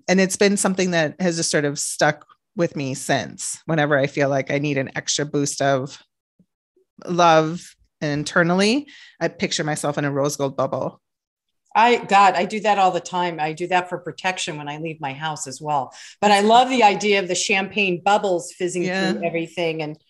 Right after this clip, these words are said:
Speaker 2: that's just, I, my whole body's electrifying right now as you're,
Speaker 1: Oh,
Speaker 2: as we're,
Speaker 1: cool.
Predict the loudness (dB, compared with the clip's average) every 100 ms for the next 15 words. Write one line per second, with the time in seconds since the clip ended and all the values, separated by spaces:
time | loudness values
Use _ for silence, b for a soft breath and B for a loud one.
0 | b b b -2 -2 -2 0 0 0 -2
1 | 0 0 2 2 4 4 4 2 -2 -4
2 | -6 -6 -14 -8 -6 -6 -8 -10 -10 -8
3 | -6 -6 -8 -8 -6 -6 -6 -4 -4 -6